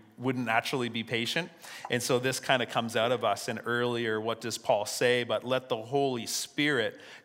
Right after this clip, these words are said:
guide your lives." And if you're doing that and you're remaining in the vine, the true vine, then this will start to leak out of you. Well, I, I've already mentioned I love, uh, my church, and, and obviously the, it really starts with the words of Jesus that he, he loves his,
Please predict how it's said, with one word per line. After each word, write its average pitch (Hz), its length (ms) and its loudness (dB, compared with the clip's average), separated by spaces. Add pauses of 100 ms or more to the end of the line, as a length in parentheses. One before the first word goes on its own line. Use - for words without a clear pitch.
guide 117 480 6
your 107 200 -4
lives." 101 680 -2
And 113 120 -2
if 110 160 -6
you're 104 120 -4
doing 117 400 -2
that 101 160 0
and 107 120 -8
you're 107 140 -8
remaining 107 640 -2
in 104 140 -6
the 101 60 -4
vine, 104 440 -2
the 101 80 -8
true 107 260 -8
vine, 101 460 -4 (260)
then 107 180 -4
this 107 300 -2 (200)
will 107 100 -2
start - 400 0
to 113 80 -4
leak 101 400 -8 (240)
out 120 160 2
of 117 120 -6
you. 104 220 -2 (640)
Well, 151 300 6
I, 160 240 6
I've 175 160 6
already 170 160 4
mentioned 151 320 -2
I 131 100 6
love, 139 400 2 (280)
uh, 117 240 6
my 127 180 2
church, 117 420 -4
and, 120 200 -2
and 131 160 2
obviously 143 360 0
the, 127 220 0
it 135 160 -2
really 175 220 2
starts 147 440 2
with 131 200 -2
the 131 100 0
words 123 300 0
of 110 100 -4
Jesus 117 480 -4
that 107 160 -2
he, 143 360 2
he 139 220 -2
loves 131 360 4
his, 113 340 -4